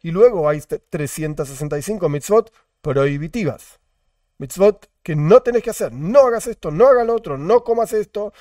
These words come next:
no mates, no robes, etcétera. Bien. Gua-, la definición, presten atención a las palabras, por favor,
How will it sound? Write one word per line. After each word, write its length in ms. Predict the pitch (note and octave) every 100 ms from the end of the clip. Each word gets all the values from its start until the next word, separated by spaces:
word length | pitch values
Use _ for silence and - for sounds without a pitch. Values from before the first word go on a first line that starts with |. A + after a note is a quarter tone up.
| _
no 220 | E3 G#3+
mates, 380 | A#3+ A3 A3 G3+
no 220 | D#3 A#3+
robes, 500 | A3 A3+ A3 G#3+ - _ _
etcétera. 460 | E3+ C3+ A2+ - _ _ _
Bien. 260 | D#3 C#3+ A2 _ _ _ _ _ _ _ _ _ _ _ _ _ _ _ _ _ _ _
Gua-, 240 | - C#3+ - _ _
la 380 | D3+ D3 E3+ C#3+
definición, 1300 | D3 - - F3+ E3 D#3+ - - F3+ A3+ B3+ C#3+ G2 - _ _ _ _ _ _
presten 340 | D#3 F#3+ A3
atención 360 | G#3 F#3 F3+ G#3
a 20 |
las 100 | F#3
palabras, 600 | E3+ E3+ A#2 A2 _ _ _
por 140 | D3
favor, 440 | D3+ D3 B2+ D#2+